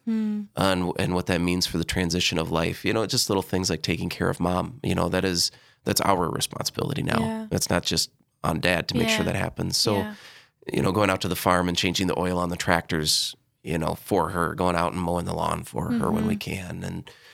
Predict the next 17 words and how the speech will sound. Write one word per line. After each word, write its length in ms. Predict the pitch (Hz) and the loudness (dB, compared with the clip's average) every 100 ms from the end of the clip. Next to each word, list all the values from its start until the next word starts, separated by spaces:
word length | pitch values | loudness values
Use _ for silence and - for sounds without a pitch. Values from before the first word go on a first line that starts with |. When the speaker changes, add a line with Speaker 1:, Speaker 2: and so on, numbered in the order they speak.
| - - | -10 -4
Speaker 2:
um, 180 | - | 0
little 160 | 107 123 | 2 2
things 220 | 107 90 | 0 0
like 180 | 87 78 | 0 0
that. 220 | 90 90 | 0 2
I, 160 | 87 90 | 0 0
I 80 | 101 | -2
just 240 | 98 92 - | 0 0 0
see 260 | 98 95 | 0 0
that, 300 | 90 85 - | 0 -2 -2
that 160 | - 82 | -4 -2
that's 220 | 95 - | 0 0
a 40 | 95 | 0
big 160 | 101 | 0
role, 220 | 101 107 | 0 0
but 140 | 117 90 | 2 0
also 520 | 98 - 107 92 | 2 2 0 0